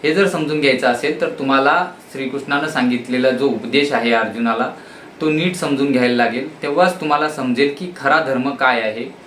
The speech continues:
आणि खरं जो आपल्या आंतरिक पीडा आहे किंवा दुःख आहे किंवा निरर्थक आयुष्य चाललंय याला सार्थकता देण्यासाठी हे कसं उपयुक्त आहे हे तुम्हाला समजेल. त्यामुळंच खरा धर्म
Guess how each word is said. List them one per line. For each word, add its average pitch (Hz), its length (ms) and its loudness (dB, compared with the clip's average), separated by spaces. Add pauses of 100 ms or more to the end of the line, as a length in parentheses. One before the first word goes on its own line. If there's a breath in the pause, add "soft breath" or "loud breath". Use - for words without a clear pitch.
(320 loud breath)
आणि 135 200 -2 (120)
खरं 139 240 4
जो 170 140 2
आपल्या 147 360 2
आंतरिक 151 600 0
पीडा 139 200 0
आहे 135 220 2
किंवा 135 220 -6
दुःख 120 300 -6
आहे 131 260 0
किंवा 139 280 -4 (100)
निरर्थक 135 500 -4
आयुष्य 127 320 0
चाललंय 120 400 2 (340 loud breath)
याला 143 180 4
सार्थकता 147 680 0
देण्यासाठी 135 560 -2
हे 160 120 -4 (160)
कसं 147 260 -2
उपयुक्त 151 420 -2
आहे 120 240 2 (420 loud breath)
हे 143 140 0
तुम्हाला 143 280 2
समजेल. 139 560 -2
त्यामुळंच 165 500 0 (340)
खरा 139 320 2
धर्म 151 260 -6